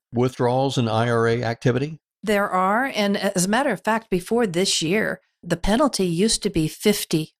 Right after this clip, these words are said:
Speaker 2: percent.
Speaker 1: Fifty, half of it.
Speaker 2: Half of it, yeah. So it was a huge penalty. It was a, just for an innocent mistake most of the time. And now with the new rules of,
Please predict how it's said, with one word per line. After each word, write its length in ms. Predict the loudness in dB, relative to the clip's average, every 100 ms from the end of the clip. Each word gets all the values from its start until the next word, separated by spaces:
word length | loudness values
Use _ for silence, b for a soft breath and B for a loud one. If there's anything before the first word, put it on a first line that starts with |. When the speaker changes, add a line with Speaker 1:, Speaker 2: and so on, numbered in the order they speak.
| _
Speaker 2:
percent. 360 | -2 -2 -2 -4
Speaker 1:
Fifty, 360 | -4 -4 -6 -2
half 280 | -2 0 -2
of 140 | -6
it. 120 | -8 -12
Speaker 2:
Half 360 | -2 0 0 0
of 160 | -2
it, 240 | -2 -2 -2
yeah. 160 | -2
So 220 | 0 0 0
it 160 | 0 2
was 200 | 2 0
a 80 |
huge 640 | -2 -4 -2 2 2 0 -2
penalty. 580 | -2 -2 -2 0 2 2
It 60 |
was 180 | 0 0
a, 160 | 0 -2 b b -4
just 360 | -2 -2 -4
for 320 | 0 2 0 0
an 140 | -2
innocent 580 | 0 0 0 0 -2 -4
mistake 400 | -4 -2 0 -2 0
most 280 | -2 0 -2
of 80 |
the 120 | -2 -2
time. 540 | -2 0 0 0 -2
And 300 | 2 2 2 b b b _
now 320 | -2 2 2
with 160 | 2 0
the 80 | 0
new 180 | 2
rules 400 | 2 2 2 2
of, 220 | 2 -2